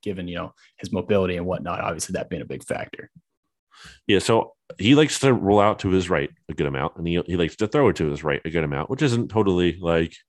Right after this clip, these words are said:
Speaker 2: crazy because he's a right-handed quarterback,
Speaker 1: Right.
Speaker 2: um, and inexperienced. So, uh, so that's what you can kinda expect from him in that regard. Has he been, how has he been throwing on the move? There are times where in week one, he made a really nice touchdown throw to Dallas Goedert,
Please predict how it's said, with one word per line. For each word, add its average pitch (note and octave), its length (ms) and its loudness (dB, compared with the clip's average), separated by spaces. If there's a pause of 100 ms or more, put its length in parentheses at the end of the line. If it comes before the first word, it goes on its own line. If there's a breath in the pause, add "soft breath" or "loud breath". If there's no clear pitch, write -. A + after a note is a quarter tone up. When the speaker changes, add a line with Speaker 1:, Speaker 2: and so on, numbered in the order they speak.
Speaker 2:
crazy F2 340 -2
because D#2+ 220 -12
he's C#2+ 100 -10
a C2+ 40 -12
right-handed D2 500 -4
quarterback, C#2+ 560 -2
Speaker 1:
Right. - 340 -6
Speaker 2:
um, C#2+ 460 -4
and C#2 240 -4
inexperienced. D2+ 840 -2 (120)
So, C#2+ 420 -2 (400 loud breath)
uh, E2 460 2
so G2 160 0
that's A#2 240 0
what A#2+ 80 2
you G2 80 0
can F2+ 60 -8
kinda F2+ 140 0
expect E2+ 320 -2
from D2 220 -8
him D#2+ 400 -4 (120)
in E2 120 -4
that D#2+ 160 -2
regard. D#2 540 0
Has F#2+ 220 -2
he G2+ 100 -2
been, G2+ 240 -2
how G2+ 220 2
has A2 120 2
he A2 60 -6
been G#2+ 200 -6
throwing A2 260 -2
on G#2 80 -2
the G2 60 -2
move? B2+ 260 0
There G#2 120 2
are F#2+ 40 2
times G#2+ 460 -2
where F#2+ 380 2 (440 soft breath)
in D#2+ 120 -4
week F#2+ 200 -4
one, G2 220 2
he A#2+ 60 -2
made D2+ 160 -2
a C#2 60 -2
really F2+ 240 0
nice F2+ 240 -4
touchdown G2 420 -4
throw G2+ 180 0
to F#2 60 -2
Dallas E2+ 340 0
Goedert, G2 400 -2